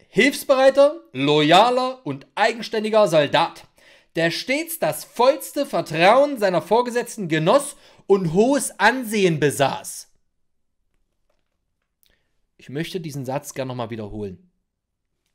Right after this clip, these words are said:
„Er ist ein hilfsbereiter, loyaler und eigenständiger Soldat,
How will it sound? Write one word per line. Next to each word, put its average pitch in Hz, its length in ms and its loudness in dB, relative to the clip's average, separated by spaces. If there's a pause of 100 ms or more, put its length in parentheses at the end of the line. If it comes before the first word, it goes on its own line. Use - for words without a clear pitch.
(3750)
„Er 120 220 -8
ist - 400 -12 (140)
ein 107 240 -12
hilfsbereiter, 156 1120 -12 (880)
loyaler 113 1040 -6 (580)
und 123 260 -16 (180)
eigenständiger 165 1080 -8
Soldat, 135 800 -12